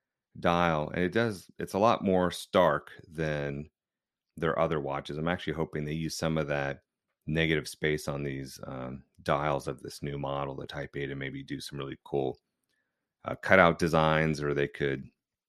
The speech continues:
do some enameling, or it just would be a, a big canvas,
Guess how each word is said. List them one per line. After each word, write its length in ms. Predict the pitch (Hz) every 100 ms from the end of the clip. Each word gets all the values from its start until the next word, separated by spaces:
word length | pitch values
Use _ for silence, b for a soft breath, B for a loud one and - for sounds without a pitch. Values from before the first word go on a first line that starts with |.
| _ _ _ - -
do 140 | 80
some 200 | 73 73
enameling, 520 | 71 71 71 71 69 67
or 300 | 64 65 _ _ _ -
it 180 | 76 78
just 280 | 87 - -
would 160 | 78
be 80 | 76
a, 300 | 73 - -
a 40 | -
big 180 | 82 -
canvas, 640 | - 76 76 67 65 -